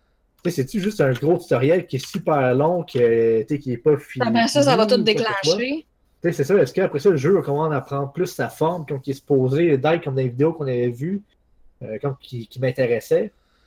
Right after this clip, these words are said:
Speaker 1: Tu sais, c'est pour ça que je veux comme jouer plus, puis voir si, parce que
Speaker 2: Moi, à
Speaker 1: tu sais,
Speaker 2: date,
Speaker 1: t'as
Speaker 2: j'ai
Speaker 1: des affaires
Speaker 2: trouvé
Speaker 1: dans,
Speaker 2: aucun
Speaker 1: t'as des
Speaker 2: monde,
Speaker 1: skills
Speaker 2: j'ai
Speaker 1: dans le
Speaker 2: aucun
Speaker 1: jeu, j'ai
Speaker 2: ennemi.
Speaker 1: levelé un skill, puis tu sais, je l'ai jamais utilisé encore, je sais même pas comment que ça se fait.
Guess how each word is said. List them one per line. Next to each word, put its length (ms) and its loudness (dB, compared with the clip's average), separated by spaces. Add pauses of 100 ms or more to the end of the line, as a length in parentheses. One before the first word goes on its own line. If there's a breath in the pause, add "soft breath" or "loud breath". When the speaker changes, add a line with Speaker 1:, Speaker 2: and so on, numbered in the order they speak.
(400)
Speaker 1:
Tu 60 -20
sais, 80 -6
c'est 100 -14
pour 80 -20
ça 80 0
que 60 2
je 60 0
veux 60 2
comme 300 -2
jouer 260 0
plus, 300 4
puis 160 -8
voir 360 2
si, 160 -16 (140)
parce 140 -12
que 220 2 (1040)
Speaker 2:
Moi, 160 2
à 40 4
Speaker 1:
tu 60 2
sais, 60 4
Speaker 2:
date, 20 6
Speaker 1:
t'as 60 4
Speaker 2:
j'ai 100 2
Speaker 1:
des 60 0
affaires 280 2
Speaker 2:
trouvé 80 0
Speaker 1:
dans, 100 0
Speaker 2:
aucun 100 0
Speaker 1:
t'as 240 0
des 60 2
Speaker 2:
monde, 80 2
Speaker 1:
skills 260 -2
Speaker 2:
j'ai 80 0
Speaker 1:
dans 80 2
le 80 2
Speaker 2:
aucun 140 2
Speaker 1:
jeu, 240 2
j'ai 120 -2
Speaker 2:
ennemi. 120 2
Speaker 1:
levelé 180 2
un 100 0
skill, 480 -2
puis 220 -6
tu 100 -6
sais, 180 -2
je 80 -8
l'ai 140 0
jamais 200 0
utilisé 300 -2
encore, 320 0
je 40 -6
sais 60 -4
même 100 -4
pas 80 -4
comment 200 -4
que 60 -8
ça 140 0
se 80 -16
fait. 260 -2